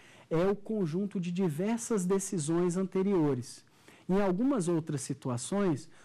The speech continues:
um determinado julgamento, dada a sua relevância, se tornou como uma referência, um paradigma para a própria edição da súmula. Qual é a diferença entre esses dois formatos de edição da súmula?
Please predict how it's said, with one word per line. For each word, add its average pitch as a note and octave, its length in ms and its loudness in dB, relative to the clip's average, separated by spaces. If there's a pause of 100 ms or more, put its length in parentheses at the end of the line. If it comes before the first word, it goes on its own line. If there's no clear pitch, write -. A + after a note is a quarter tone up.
(140)
um E3+ 120 2
determinado G3+ 800 0
julgamento, F3 760 0 (260)
dada G#3 400 0
a F#3 40 -2
sua F#3 260 -2
relevância, D3 880 0 (240)
se - 180 -2
tornou F#3 600 2
como F3 300 0
uma F#3 140 2
referência, G3+ 1040 0
um E3+ 120 0
paradigma A3 1000 0 (260)
para A3+ 180 0
a A3+ 40 -4
própria G#3 420 -2
edição G#3 420 -2
da A3 100 0
súmula. D3 600 0 (720)
Qual B3 200 2
é C4+ 160 2
a C4 40 2
diferença G#3+ 1080 0
entre G3+ 280 0
esses E3+ 300 -2
dois A3 320 2
formatos F#3+ 640 0
de D3+ 80 2
edição D#3 420 0
da C#3+ 120 -2
súmula? B2 580 -2